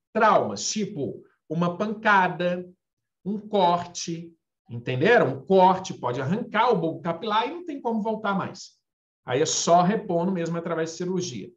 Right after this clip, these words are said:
através de implante, tá? Se perdeu o bulbo capilar,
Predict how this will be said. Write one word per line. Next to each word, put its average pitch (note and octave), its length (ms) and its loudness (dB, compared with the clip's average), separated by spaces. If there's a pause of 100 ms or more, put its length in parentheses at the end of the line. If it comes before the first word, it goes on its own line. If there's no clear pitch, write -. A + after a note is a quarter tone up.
(480)
através C3 420 0
de C#3+ 60 0
implante, D3+ 720 -4 (360)
tá? G3 180 6
Se - 280 -2
perdeu F#3+ 420 4
o A#3 40 -2
bulbo A3 200 0
capilar, G#3+ 640 -2